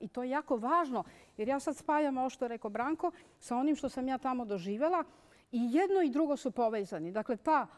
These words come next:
objava nove Evrope koja se rađa, koja više nije Bismarckova, Hitlerova, američka, mada ja imam poštovanje prema Bismarcku, ali to je druga priča,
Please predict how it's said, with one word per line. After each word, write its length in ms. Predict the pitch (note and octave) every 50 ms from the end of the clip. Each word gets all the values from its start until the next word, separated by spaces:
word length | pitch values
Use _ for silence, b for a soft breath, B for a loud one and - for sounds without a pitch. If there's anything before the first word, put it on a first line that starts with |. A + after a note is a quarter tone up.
| B B
objava 480 | - - D4+ D4+ D#4 C#4+ B3+ A3+ G3 F#3
nove 380 | G3 A#3 C#4 E4+ F#4 E4 D4 C4
Evrope 320 | A#3+ A#3+ A#3 A3 - A#3+
koja 160 | - B3+ A#3
se 160 | G3 - B3+
rađa, 340 | B3 A3+ G3+ F#3+ E3+ - E3+
koja 220 | - - A3+ G#3+ G#3+
više 260 | A#3+ A#3 - C4 B3
nije 340 | C4 D4 D4+ D#4 C#4 G3+ D#3 B B B B
Bismarckova, 800 | F#3+ F#3 C4+ C#4+ C4 C#4 B3 A3 - - - G#3+ F#3 F3+ E3 E3 B B B B
Hitlerova, 680 | - C#4 B3+ - D4 C4+ B3+ A#3 G#3+ F#3+ F#3 E3+ E3 D#3+ B B B
američka, 760 | - - G#3 A#3+ B3+ C4 C#4 B3+ - - - A#3 F#3+ E3+ D#3+ -
mada 240 | F#3+ G3 G#3 G#3+ G#3+
ja 120 | G#3+ G#3+
imam 160 | G#3+ A3+ A3
poštovanje 400 | - A#3 A3 - - G#3+ G3+ G3+
prema 220 | F#3 G3+ G3+ G#3 G3
Bismarcku, 460 | F#3+ A3 G3+ G#3+ G#3 F3 - - G3+
ali 140 | E3+ F3+ F#3
to 120 | - A#3
je 40 | G#3+
druga 200 | A3 A3 G3+ F3+
priča, 300 | - G3+ G3 - C4+